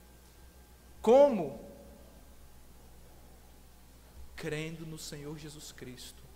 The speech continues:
você terá a vida eterna. Aquela árvore da vida prefigurava Cristo. E quando nós nos alimentamos dele pela fé,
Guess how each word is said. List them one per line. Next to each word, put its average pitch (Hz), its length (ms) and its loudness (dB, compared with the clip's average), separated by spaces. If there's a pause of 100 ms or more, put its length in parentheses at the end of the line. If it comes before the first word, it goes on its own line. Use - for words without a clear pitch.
(260)
você 147 220 -8
terá 139 260 -6
a 143 60 -4
vida 156 360 -8
eterna. 131 580 -8 (1200)
Aquela 175 360 0
árvore 165 300 -4
da 151 140 -2
vida 139 420 -8 (400)
prefigurava 170 680 -8
Cristo. - 520 -14 (2250)
E 156 40 -6
quando 175 220 -2
nós 170 220 0
nos 170 180 -2
alimentamos 175 760 0
dele 156 340 0
pela 185 340 0
fé, 160 600 2